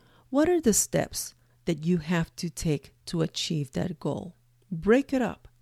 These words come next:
into more manageable pieces, because simply writing a goal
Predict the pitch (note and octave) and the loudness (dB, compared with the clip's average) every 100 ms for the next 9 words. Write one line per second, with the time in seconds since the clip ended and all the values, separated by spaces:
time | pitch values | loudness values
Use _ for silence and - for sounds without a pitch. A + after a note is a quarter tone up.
0 | - E3+ D#3+ - F3 D#3+ D3+ _ - _ | -6 -4 -4 -2 0 0 -2 _ -20 _
1 | F3+ F3+ E3+ D#3+ E3 D#3+ D3 E3+ C#3+ - | 2 4 6 4 4 2 -2 -4 -8 -6
2 | D#3+ - - F3 - _ _ _ _ _ | -6 -6 -10 -12 -14 _ _ _ _ _
3 | - G#3 G#3 F#3+ E3+ - - C4+ C#4+ C#4 | 2 4 6 4 4 -4 0 0 0 0
4 | B3 F3+ F#3+ G3 F3+ D3+ E3 G#3 D#3 D3 | 2 4 4 4 2 -2 0 2 4 2